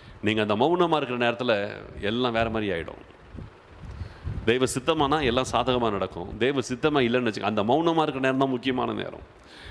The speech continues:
தேவ சித்தம் இல்லைன்னா அந்த மௌனமா இருக்கிற நேரத்துல உங்க உள்ளத்துல சமாதானம் போயிடும்.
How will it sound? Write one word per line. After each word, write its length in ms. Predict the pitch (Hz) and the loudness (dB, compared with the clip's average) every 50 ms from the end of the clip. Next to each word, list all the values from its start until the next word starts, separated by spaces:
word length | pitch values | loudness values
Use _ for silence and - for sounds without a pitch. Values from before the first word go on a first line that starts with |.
| - - - | -16 -2 2
தேவ 240 | 110 139 175 175 160 | 2 4 4 4 2
சித்தம் 380 | - - 147 143 - 196 180 | 2 2 2 4 4 4 4
இல்லைன்னா 480 | 170 151 131 120 107 98 104 113 123 123 - - - - - - - - - - - | 4 4 6 4 2 2 2 0 -2 -2 -6 -12 -16 -20 -20 -20 -20 -20 -20 -8 -2
அந்த 300 | - 107 120 123 117 113 | 0 2 2 4 2 4
மௌனமா 420 | 107 117 143 180 196 190 175 170 160 | 4 4 4 4 4 4 4 4 2
இருக்கிற 360 | 147 131 135 123 117 120 117 | 2 0 -2 -2 0 0 0
நேரத்துல 220 | 113 110 - 113 | 0 -2 -2 0
உங்க 280 | 110 104 104 117 123 127 | 0 2 2 2 4 4
உள்ளத்துல 320 | 123 120 123 127 117 - | 4 4 2 2 0 0
சமாதானம் 560 | 117 - - 107 110 113 110 113 113 110 98 | -4 0 0 0 0 2 0 0 -2 -2 -2
போயிடும். 260 | 92 90 87 82 80 | -4 -4 -4 -6 -10